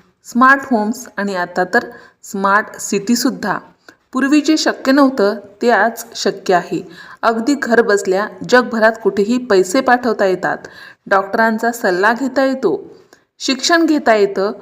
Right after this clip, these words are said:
कोरोना काळात तर याचं तंत्रज्ञानामुळे शिक्षण आणि नोकऱ्या सुरू राहू शकल्या. आज अनेक नवनवीन क्षेत्र उभी राहिली आहेत. कृत्रिम बुद्धिमत्ता म्हणजे एआय, बिग डेटा, मशीन लर्निंग, ड्रोन टेक्नॉलॉजी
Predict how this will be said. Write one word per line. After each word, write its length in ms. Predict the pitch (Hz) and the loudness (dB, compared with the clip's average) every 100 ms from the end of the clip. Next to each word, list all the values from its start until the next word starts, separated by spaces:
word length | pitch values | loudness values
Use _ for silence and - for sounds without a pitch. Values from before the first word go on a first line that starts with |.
| - _ - | -20 _ 2
कोरोना 420 | 220 220 240 277 | 6 6 6 4
काळात 300 | 269 233 226 226 | 4 4 4 2
तर 100 | 226 | 0
याचं 260 | 202 196 - | 0 -2 -4
तंत्रज्ञानामुळे 720 | 202 196 202 196 190 190 202 | -2 0 0 -2 -2 -2 -4
शिक्षण 460 | 208 262 254 - 185 | -2 -4 -4 -2 -2
आणि 160 | 185 196 | -2 -2
नोकऱ्या 460 | 185 180 202 220 - - - - _ | -4 -2 0 0 -2 -12 -20 -20 _
सुरू 340 | - 220 214 233 | -6 -2 2 2
राहू 200 | 226 220 | 2 0
शकल्या. 420 | 196 - 160 143 - - - | -6 -4 -4 -6 -10 -20 -8
आज 280 | - 285 294 | 0 0 0
अनेक 320 | - 226 262 262 | -2 0 0 0
नवनवीन 460 | 214 214 220 233 | -2 -2 0 -2
क्षेत्र 360 | 233 208 202 202 214 202 | -2 -2 -2 -2 -2 0
उभी 240 | 196 233 | 2 4
राहिली 320 | 247 220 190 | 4 4 0
आहेत. 260 | 175 180 - - - - _ - | -2 -4 -8 -10 -20 -20 _ -4
कृत्रिम 320 | 233 226 240 | -4 0 2
बुद्धिमत्ता 580 | 202 196 190 165 160 147 - | 4 2 0 -6 -8 -8 -6
म्हणजे 280 | 202 - - | -6 -6 0
एआय, 480 | 226 180 147 - - _ _ 196 | 4 4 2 -6 -18 _ _ -4
बिग 280 | 247 226 | -2 0
डेटा, 360 | 190 185 160 147 - - _ _ 196 | 2 2 2 -6 -8 -20 _ _ -4
मशीन 340 | 233 233 285 | -2 0 0
लर्निंग, 480 | 262 196 180 170 165 - _ _ _ | 2 2 0 -6 -12 -18 _ _ _
ड्रोन 380 | 180 240 269 302 | -2 4 4 4
टेक्नॉलॉजी 720 | 269 240 202 180 175 - 165 | -2 0 0 2 0 -4 -12